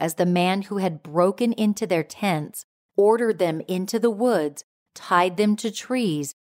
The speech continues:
and murdered their friend, Phil. Robert's defense attempted to convince the jury that his client was unable to prevent himself from committing his crimes and could not understand the meaning of his crimes. In order to help prove this,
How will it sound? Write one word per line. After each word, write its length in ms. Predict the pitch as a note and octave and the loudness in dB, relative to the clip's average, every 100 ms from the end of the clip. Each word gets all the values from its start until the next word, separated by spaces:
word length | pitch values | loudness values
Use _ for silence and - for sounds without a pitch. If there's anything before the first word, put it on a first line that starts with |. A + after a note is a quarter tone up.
| - | -4
and 260 | F3 E3+ F#3 | 0 2 2
murdered 420 | G#3+ G#3 D#3 D3 | 2 2 0 0
their 140 | D3 | -4
friend, 540 | C#3 - F#3+ E3 C#3+ - | -4 0 2 2 -2 -10
Phil. 680 | - F#3+ F3 D#3 C#3+ D3 _ _ _ _ | -6 0 2 2 -2 -6 _ _ _ _
Robert's 520 | F#3+ G3+ G#3+ C4+ - | 2 2 2 -2 -2
defense 520 | - C4 G#3 E3+ E3 - | -4 -2 0 -2 -4 -8
attempted 560 | F3+ F#3 G3 G3 A#3 | -8 -4 -4 -2 -4
to 80 | A#3 | -4
convince 480 | C4 C4 G#3 G3 - | 0 0 2 -2 -4
the 120 | F3+ | -6
jury 440 | D3+ G#3 A3+ D#3+ | -2 0 2 0
that 160 | D#3 E3 | -2 -4
his 380 | - G#3 A#3+ - | -4 -2 0 -2
client 560 | - C#4 C4+ F#3+ E3+ | -6 -2 0 0 0
was 180 | E3+ F#3 - - | -2 -2 -2 -2
unable 480 | G3+ A#3+ A#3 F3+ F3 | 2 2 2 0 -4
to 140 | F3+ | -6
prevent 440 | - E3 F#3 G#3+ | -10 -4 0 0
himself 560 | - E3+ - D3+ C#3+ - | -2 -8 -4 -2 -4 -4
from 160 | E3 D#3 | -8 -8
committing 520 | - E3+ F3 G3 G3+ | -4 0 2 2 0
his 200 | G#3+ - | -2 -8
crimes 680 | - A#3 A3 D#3 C#3+ C#3+ - _ _ - | -2 0 2 0 -4 -10 -16 _ _ 0
and 240 | G#3+ G3+ | 0 0
could 280 | - B3 B3 | -2 0 2
not 280 | B3 C4 C4 | 2 0 0
understand 880 | A3 G#3+ G3+ - A#3 A3 F3 D3+ D3+ | 0 0 -2 -4 -2 -2 -2 -4 -6
the 60 | D#3+ | -6
meaning 560 | D#3+ F#3+ A3 G3 D3+ | -2 0 2 0 -2
of 180 | - - | -6 -8
his 180 | D#3+ D3+ | -10 -12
crimes. 680 | - D#3+ D3+ C#3 C3+ C3+ - _ _ - | -8 -6 -6 -8 -12 -16 -20 _ _ -4
In 160 | G#3+ - | -2 2
order 320 | G#3 A3+ B3+ | 4 4 0
to 160 | D4 | -4
help 320 | B3+ A3+ G#3 - | -2 0 -2 -4
prove 440 | - A#3+ C4 G3 | -6 -2 -2 -6
this, 380 | D#3 C#3 - | -8 -8 -10